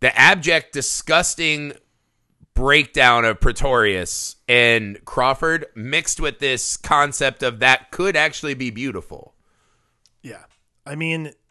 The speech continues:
Speaker 2: everything about this movie's sort of, uh, M O, which again, it, it, look, it's an eighties sort of schlocky horror movie, but it has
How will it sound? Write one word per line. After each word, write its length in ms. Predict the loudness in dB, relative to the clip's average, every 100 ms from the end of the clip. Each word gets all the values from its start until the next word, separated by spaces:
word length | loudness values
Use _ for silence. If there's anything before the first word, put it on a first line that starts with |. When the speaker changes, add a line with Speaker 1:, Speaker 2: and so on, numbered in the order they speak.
| _ _ -14
Speaker 2:
everything 520 | -12 -10 -10 -8 -8
about 380 | -6 -4 -6 -6
this 220 | -10 -10
movie's 840 | -12 -12 -10 -10 -10 -10 -12 -14 _ _ _ _ _ _ _ _
sort 260 | -10 -8
of, 100 | -8 -10
uh, 180 | -8 -8 -8
M 200 | -8 -6
O, 220 | -6 -6
which 180 | -8 -8
again, 300 | -6 -4 -4
it, 140 | -6 -12 -12
it, 260 | -12 -12 -16 -18 -12 -10
look, 240 | -10 -10
it's 160 | -14 -14 -12
an 100 | -10
eighties 540 | -8 -10 -8 -8 -8
sort 300 | -6 -6 -6
of 240 | -6 -6
schlocky 600 | -8 -8 -6 -6 -6 -10
horror 340 | -10 -8 -8 -8
movie, 340 | -10 -12 -10
but 160 | -10 -10
it 80 | -6
has 420 | -4 -4 -6